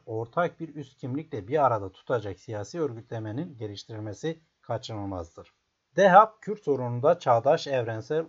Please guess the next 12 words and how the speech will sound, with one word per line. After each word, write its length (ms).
uluslararası 920
hukuk 440
ilkelerine 640
uygun 400
olarak 400
eşit 400
anayasa 480
yurttaşlık 600
temelinde 640
adil 400
bir 140
çözümü, 520